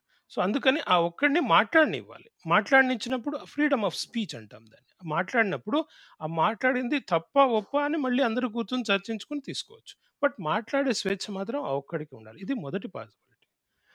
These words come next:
రెండో పాసిబిలిటీ ఏమంటారంటే మామూలు సూత్రాల ప్రకారం ఎప్పుడు కూడా ఏ,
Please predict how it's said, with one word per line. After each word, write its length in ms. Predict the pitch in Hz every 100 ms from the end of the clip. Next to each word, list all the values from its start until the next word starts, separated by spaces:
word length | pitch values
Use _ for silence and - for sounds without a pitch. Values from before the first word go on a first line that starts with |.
| _ _ 160
రెండో 180 | 202 311
పాసిబిలిటీ 600 | 302 220 208 214 196 190
ఏమంటారంటే 800 | 143 160 160 135 123 120 233 269 _ _ _ _ _ _ 180
మామూలు 400 | 147 156 254 240
సూత్రాల 400 | - 156 180 151
ప్రకారం 520 | 143 131 - 123 247
ఎప్పుడు 360 | 180 143 233 208
కూడా 420 | - 120 285 294 _ _ _ _ _
ఏ, 260 | 208 196 190